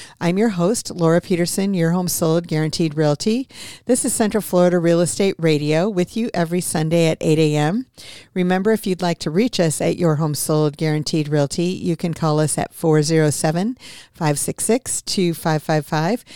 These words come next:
And that's that you can call or text us at, um, your, at four zero seven, five six six, two five five five. So basically, you know, what I was talking about was doing a strong offer when there's multiple offers, but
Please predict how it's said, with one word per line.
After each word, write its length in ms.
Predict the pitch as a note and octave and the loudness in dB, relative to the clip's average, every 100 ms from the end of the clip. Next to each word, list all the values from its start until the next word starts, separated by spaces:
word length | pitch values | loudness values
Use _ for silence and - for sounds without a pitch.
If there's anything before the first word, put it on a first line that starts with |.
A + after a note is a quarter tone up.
| - - | -20 -6
And 140 | E3 E3+ | 0 0
that's 260 | E3 - | 0 -2
that 160 | E3+ C3+ | -2 0
you 140 | F3+ | 0
can 260 | E3 F3 D3+ | 0 -2 -2
call 520 | - - D#3+ D#3+ - - | -6 -2 0 2 0 0
or 180 | D#3+ D3+ | 0 0
text 480 | - B3+ C4+ - | -4 -6 -6 -4
us 320 | D#3 C#3+ C#3+ - - | -2 0 -2 -6 -2
at, 460 | D3+ C#3 - - - | 0 0 -4 -10 -6
um, 380 | D#3+ D3+ D3 D#3 - _ | -2 0 -2 -6 -14 _
your, 260 | E3+ D#3+ - - | -2 -2 -2 -4
at 220 | D3+ - | -2 -2
four 320 | - D#3+ D3+ | -2 2 2
zero 260 | C#3+ D3+ C#3+ | 2 0 -2
seven, 460 | - D3+ C#3+ C#3 | -2 -2 -2 -6
five 300 | C#3+ D#3 C#3+ | -6 -6 -4
six 260 | - - - | -6 -10 -8
six, 320 | C3 - - | -8 -6 -8
two 300 | - - C#3+ | -6 -4 -4
five 320 | - - - | -6 -8 -8
five 200 | - - | -6 -8
five. 320 | - - - _ - - - - - | -8 -12 -12 _ -20 -18 -16 -18 -10
So 540 | - A#3 G#3+ G#3 - - | 0 2 4 2 -2 -8
basically, 380 | G3+ B3+ C#4 C4+ - F#3 F3 F3+ | 2 2 2 -2 0 0 2 0
you 100 | F#3+ | -2
know, 220 | F#3 F3 | 0 0
what 220 | F3 F#3+ F#3 | 0 0 2
I 40 | |
was 160 | F3 - | 0 -2
talking 320 | A#3+ B3+ A#3 | -4 -2 -4
about 360 | F3+ E3 E3+ | 0 0 0
was 180 | E3+ D#3 | 0 -2
doing 300 | G3 F#3 E3+ | 0 0 0
a 40 | D#3 | -4
strong 480 | - F#3+ F3+ F#3 - | -4 -2 0 -2 -2
offer 480 | E3+ D#3+ - D3+ D3 | -2 -2 -2 -2 -2
when 200 | D#3 D3+ | -2 -2
there's 220 | D3+ D3+ | -2 0
multiple 420 | D3+ D#3 - E3+ | -2 -2 -4 -2
offers, 520 | D#3+ E3 E3+ D3+ D3 | 0 0 0 -2 -2
but 260 | E3+ D#3+ | 0 -2